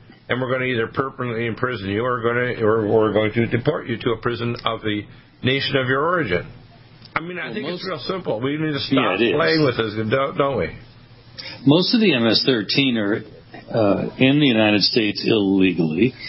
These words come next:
Speaker 2: I, I guess some have been born here.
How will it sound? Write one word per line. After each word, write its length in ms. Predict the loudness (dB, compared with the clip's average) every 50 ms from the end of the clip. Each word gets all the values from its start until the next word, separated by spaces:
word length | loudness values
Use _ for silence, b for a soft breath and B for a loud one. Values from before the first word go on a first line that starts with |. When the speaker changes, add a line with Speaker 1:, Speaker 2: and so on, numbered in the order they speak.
| B B B B B B
Speaker 2:
I, 400 | -4 -2 -2 0 2 2 2 4
I 20 |
guess 220 | 4 2 0 0 0 -2 -2
some 160 | -2 -2 -2 -2 -4 -4 -4
have 180 | -4 -4 -4 -4
been 200 | -4 -6 -4 -2
born 280 | -2 -2 -2 -2 -2 -4
here. 360 | -4 -2 -2 -2 -2 -2